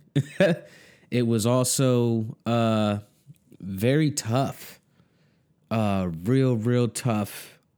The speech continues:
Um, you know, sometimes I wouldn't eat. Uh, luckily, I have, I have a lady who, uh, takes care of me. So, I mean, I w-, there would be,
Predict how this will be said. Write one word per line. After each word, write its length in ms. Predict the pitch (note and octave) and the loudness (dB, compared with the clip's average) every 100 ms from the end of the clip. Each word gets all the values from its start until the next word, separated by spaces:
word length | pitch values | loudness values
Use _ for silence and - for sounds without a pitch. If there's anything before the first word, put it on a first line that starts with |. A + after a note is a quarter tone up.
| _ | _
Um, 500 | G2+ G2 F#2+ F2+ F2+ - _ _ _ _ _ _ _ _ _ _ _ - _ _ _ _ _ _ _ | -4 -2 -2 -2 -6 -8 _ _ _ _ _ _ _ _ _ _ _ -20 _ _ _ _ _ _ _
you 140 | G#2 | -4
know, 160 | G#2 G2+ | -2 -2
sometimes 420 | G2+ F#2+ F#2+ F#2+ | -4 -6 -6 -6
I 60 | F#2+ | -4
wouldn't 340 | F#2 F#2+ F2+ | -4 -4 -6
eat. 440 | G#2 G#2 G2 - - - | -4 -4 -4 -8 -16 -10
Uh, 300 | G2 F#2 F2 | -6 -4 -4
luckily, 380 | F#2+ G#2+ G2 G2+ | -4 -4 -4 -4
I 100 | G2 | -4
have, 340 | F#2+ F#2 D#2+ - | -4 -6 -8 -8
I 100 | F2+ | -6
have 200 | F2+ E2 | -4 -4
a 40 | |
lady 480 | D#2+ F2+ G2 F#2+ F2+ _ _ - - | -4 -2 0 -2 -4 _ _ -20 -20
who, 260 | - F#2+ F#2 | -10 -4 -4
uh, 240 | E2+ E2+ | -2 -4
takes 280 | D#2+ G#2 F#2 | -6 -6 -8
care 300 | - E2 F#2 | -8 -4 -2
of 60 | F2+ | -2
me. 280 | E2+ E2+ - _ _ _ _ _ _ | -4 -6 -10 _ _ _ _ _ _
So, 500 | - F#2 E2+ E2 D#2 | -8 -6 -4 -6 -8
I 80 | F#2 | -8
mean, 240 | E2+ D#2 | -8 -8
I 60 | E2 | -8
w-, 240 | E2+ D#2+ - | -8 -10 -12
there 240 | F2+ G2 | -6 -4
would 120 | F2+ | -2
be, 220 | E2 F2 | -4 -4